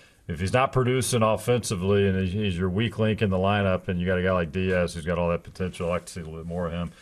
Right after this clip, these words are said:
Hey, before we go to break, uh, real quick, we'll go a little longer on this segment. I wanna, uh, and we'll address, I wanna ask you about Alex Bregman too. We'll talk a little bit of that in segment two, but real quick, uh, Jose Abreu, here's another guy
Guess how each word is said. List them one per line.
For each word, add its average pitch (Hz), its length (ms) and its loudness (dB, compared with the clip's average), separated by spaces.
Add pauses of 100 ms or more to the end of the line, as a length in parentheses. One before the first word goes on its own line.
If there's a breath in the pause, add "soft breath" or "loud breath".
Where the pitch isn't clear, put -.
(320 loud breath)
Hey, 131 120 6
before 165 200 2
we 165 60 2
go 170 100 4
to 147 60 0
break, 139 360 4
uh, 113 140 4
real 107 220 2
quick, 127 460 2
we'll 120 220 -2
go 117 80 4
a 110 40 2
little 110 140 2
longer 113 220 4
on 104 80 2
this 107 140 -2
segment. 104 440 2 (360 soft breath)
I - 40 -4
wanna, 107 360 2 (440)
uh, - 200 -4 (100)
and 110 120 -4
we'll 117 100 0
address, 117 280 2
I 127 40 0
wanna 117 240 2
ask 107 240 2
you 104 40 -4
about 95 160 4
Alex 98 220 4
Bregman 92 380 2
too. 98 160 0
We'll 92 100 -2
talk 98 180 2
a 87 40 0
little 92 60 -2
bit 90 80 -2
of 90 40 0
that 92 140 4
in - 40 -8
segment 90 320 -2
two, 101 120 0
but 87 80 -4
real 117 160 0
quick, 101 260 0
uh, 67 200 -4
Jose 120 320 2
Abreu, 76 480 -2
here's 101 200 -2
another 101 280 2
guy 92 420 4